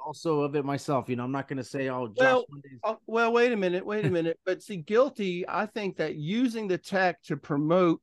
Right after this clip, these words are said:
Speaker 2: what we're trying to do in our efforts for the Lord, we're, we're, we should be excellent, right? That if you're doing things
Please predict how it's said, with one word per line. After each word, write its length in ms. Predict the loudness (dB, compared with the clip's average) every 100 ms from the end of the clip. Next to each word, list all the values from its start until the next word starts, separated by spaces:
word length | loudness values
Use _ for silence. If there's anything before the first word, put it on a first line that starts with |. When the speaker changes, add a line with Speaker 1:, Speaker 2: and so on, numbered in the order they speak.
| -8
Speaker 2:
what 400 | -10 -4 -2 0
we're 100 | -2
trying 440 | 2 2 4 2
to 80 | 0
do 500 | 0 2 2 2 -2 -6
in 180 | -4
our 160 | 0 2
efforts 420 | 2 0 -4 -8
for 140 | -10 -6
the 100 | -2
Lord, 320 | 2 2 4
we're, 180 | 2 0 -10 -20 -2
we're, 180 | -2 -2 -12 -4
we 220 | 0 2
should 220 | 2 0
be 160 | 0 2
excellent, 600 | 2 2 -2 -6 -6 -6 _ _ _
right? 340 | 4 4 2 -6 _ _ _ _ 4
That 260 | 4 4 _
if 320 | -4 0 0
you're 120 | 0 0
doing 340 | 0 2 0
things 340 | 0 0 -2